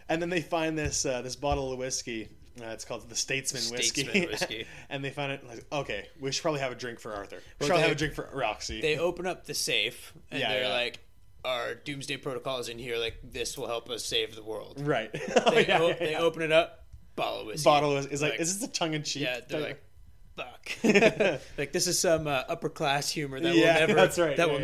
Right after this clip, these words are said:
Speaker 2: never understand. And then, yeah, Merlin's kinda just like, "Well, we might as well have a toast for each."
Speaker 1: They have a couple toasts, and then it quick cuts later to <laughs> when they're done the bottle,
Speaker 2: The
Speaker 1: pretty
Speaker 2: empty
Speaker 1: much.
Speaker 2: bottle.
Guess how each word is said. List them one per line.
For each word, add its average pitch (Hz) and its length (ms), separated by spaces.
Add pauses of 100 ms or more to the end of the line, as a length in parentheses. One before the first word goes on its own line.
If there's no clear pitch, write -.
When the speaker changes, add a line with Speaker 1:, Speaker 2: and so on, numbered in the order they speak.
(100)
Speaker 2:
never 147 160
understand. 143 760 (380)
And 127 200
then, 127 260
yeah, 120 240
Merlin's 110 260
kinda 113 160
just 110 120
like, 113 180
"Well, 165 280
we 151 100
might 135 140
as 131 100
well 135 100
have 139 80
a 131 60
toast 151 340
for 147 100
each." 143 520
Speaker 1:
They 170 80
have 165 120
a 170 60
couple 160 240
toasts, 156 340
and 156 80
then 147 100
it - 120
quick 170 240
cuts 151 380
later 143 240
to 139 160
<laughs> - 100
when 151 160
they're 156 140
done 139 260
the 147 80
bottle, 135 320
Speaker 2:
The 151 60
Speaker 1:
pretty 156 200
Speaker 2:
empty 160 40
Speaker 1:
much. 185 120
Speaker 2:
bottle. 123 360